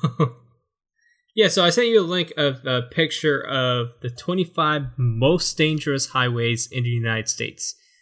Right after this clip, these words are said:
And it's calculated by the fatalities per mile. And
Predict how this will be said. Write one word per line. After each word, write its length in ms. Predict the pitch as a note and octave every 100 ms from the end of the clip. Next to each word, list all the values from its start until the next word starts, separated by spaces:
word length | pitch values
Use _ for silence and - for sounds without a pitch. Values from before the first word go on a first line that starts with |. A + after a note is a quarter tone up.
| _ _
And 80 | B2+
it's 100 | B2
calculated 600 | - F3 - D#3 D3+ C#3
by 160 | B2+ B2
the 120 | A#2+
fatalities 840 | - C3+ B2 C3+ B2+ C3 B2 A#2+ A#2 _ - -
per 120 | D3
mile. 600 | C#3 B2 A#2 A2 - A#2+ _ _ _ _ _ _ - -
And 680 | B2 B2 B2 B2 A#2+ A#2+